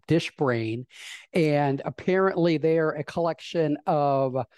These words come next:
of mouse and human neurons grown from,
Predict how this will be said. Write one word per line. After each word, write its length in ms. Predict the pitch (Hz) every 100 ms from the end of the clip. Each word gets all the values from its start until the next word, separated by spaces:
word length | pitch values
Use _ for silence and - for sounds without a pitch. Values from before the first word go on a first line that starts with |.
| - - - -
of 300 | 147 135 180
mouse 840 | 165 160 156 160 196 190 - - -
and 240 | 170 165
human 1200 | 160 - - - 214 220 208 196 185 185 175 175 - _ _ _
neurons 1080 | 180 180 175 196 196 165 165 160 156 156 143
grown 880 | 165 135 170 170 175 175 175 165 151 _ _ _ _ _ _ _ _
from, 540 | - 165 160 156 151